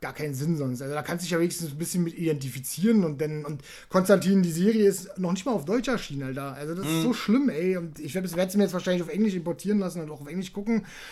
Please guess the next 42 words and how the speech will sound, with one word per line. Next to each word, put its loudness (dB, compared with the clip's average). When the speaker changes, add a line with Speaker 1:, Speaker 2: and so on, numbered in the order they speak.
Speaker 1:
weil 4
ich -6
die -6
unbedingt 2
sehen 2
will, -4
Alter. -10
Weil 0
Speaker 2:
Ja. 6
Speaker 1:
ich 2
von 2
den 0
Animationsfilmen 0
schon 0
angefixt -2
war 2
und, -2
ähm, -2
ich 0
stehe 8
halt 2
so 4
ein 6
bisschen 0
auf 2
sowas, -4
ne? 4
Was 0
mal 8
ein 6
bisschen 4
brutaler 0
ist, -2
was -8
mal -2
ein 0
bisschen 2
andere 2
Wege 6
geht -4
halt, -10
ne? -2